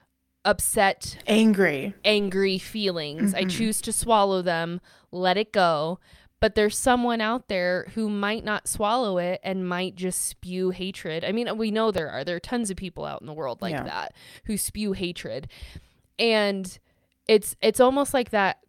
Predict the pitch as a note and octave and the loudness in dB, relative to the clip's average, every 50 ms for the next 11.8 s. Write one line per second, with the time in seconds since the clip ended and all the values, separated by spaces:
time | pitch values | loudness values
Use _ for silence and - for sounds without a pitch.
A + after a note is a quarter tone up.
0 | _ _ _ _ - G3+ F3+ E3+ D#3 F#3 F#3 F#3 - - F#3+ E3+ D3 D3+ - - | _ _ _ _ 0 2 2 2 2 -2 -4 -4 -2 -2 -2 -2 -4 -6 -10 -14
1 | - - E3+ _ _ _ _ - F#3+ F3+ F3+ F3+ - F3+ F#3+ F#3 E3+ F#3+ G#3 - | -16 -18 -20 _ _ _ _ -4 -2 0 0 0 2 0 0 0 -2 -4 -4 0
2 | - G3+ G3 G3+ G3+ F#3+ F#3 F#3+ - - - E3+ E3 E3 E3 E3+ E3 D#3+ D#3+ - | 2 4 4 4 4 2 0 -4 -2 0 2 2 2 2 2 0 0 -2 -4 -4
3 | - _ _ - - - G3+ F#3 F3 F3 E3+ D#3+ - - - D3 D3 D3 D3 D3 | -8 _ _ -10 -4 0 0 0 2 0 -2 -4 -4 -6 -6 -6 -6 -6 -8 -10
4 | - - C#3 A2 - - - - - - - - - _ _ - - - - - | -12 -14 -12 -14 -14 -14 -16 -14 -12 -12 -12 -12 -16 _ _ -20 -20 -20 -18 -10
5 | - G3+ G3 F#3+ F#3 F#3 F#3 - G3 F#3+ F#3+ F#3+ F#3 F3+ F3+ E3+ E3+ - - - | -4 -2 0 0 0 0 0 0 -2 -2 -2 -4 -2 0 2 2 2 0 -4 -6
6 | - - F3+ E3 D#3 - - - - - - - - - E3+ E3+ F3 D#3+ D#3 - | -6 -4 -4 -4 -4 -6 -8 -12 -14 -10 -8 -6 -6 -6 -6 -6 -8 -10 -10 -12
7 | - - - F3+ F3+ D#3+ D3 C#3+ C#3 C#3 - - _ _ _ _ _ _ - - | -16 -16 -10 -8 -8 -8 -8 -8 -10 -12 -14 -18 _ _ _ _ _ _ -12 -8
8 | - A#3 A#3 G#3 A3 G3+ G3 F#3 - D#3 F#3+ G3 G3 G3 F#3+ F#3+ F#3 F3+ - - | -4 -4 -2 -2 -2 -2 0 0 -2 0 0 0 2 2 0 0 -2 -4 -8 -14
9 | - G3+ F3+ - E3 E3 D#3+ D#3+ D3+ - - - - G#3 G3 F#3 F3 - - - | -14 -14 -10 -8 -8 -8 -8 -10 -12 -10 -8 -4 -2 0 2 2 0 -2 -4 -12
10 | - _ _ - _ _ _ - - B3+ D4+ D#4 D#4+ D#4 C#4 B3 A#3 G#3+ G3 - | -18 _ _ -20 _ _ _ 2 4 4 6 6 4 2 2 2 2 0 -2 -4
11 | - - A3+ G3+ G3 - F#3+ F3 E3+ D#3 C#3+ - - - _ | -4 -4 -2 -2 -2 -4 -6 -6 -6 -6 -6 -8 -10 -14 _